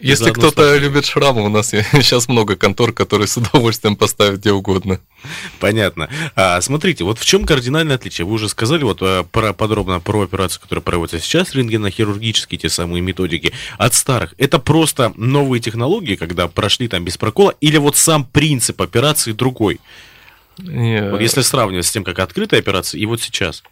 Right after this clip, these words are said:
Speaker 2: Принцип, естественно, совершенно другой. Это эндоваскулярная хирургия,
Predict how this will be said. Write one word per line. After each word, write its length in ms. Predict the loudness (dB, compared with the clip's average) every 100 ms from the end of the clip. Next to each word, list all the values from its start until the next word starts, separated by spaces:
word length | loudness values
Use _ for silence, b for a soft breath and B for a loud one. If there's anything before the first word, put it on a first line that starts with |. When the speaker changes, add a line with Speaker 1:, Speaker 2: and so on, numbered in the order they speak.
| -20 -2
Speaker 2:
Принцип, 440 | 0 2 -2 -4
естественно, 480 | -8 0 -2 0 -4
совершенно 580 | 0 -2 -2 -2 -2 -2
другой. 420 | -4 -2 0 0
Это 220 | 2 0
эндоваскулярная 800 | 2 0 -2 -4 0 0 0 -4
хирургия, 760 | -2 -2 -2 -2 0 0 -2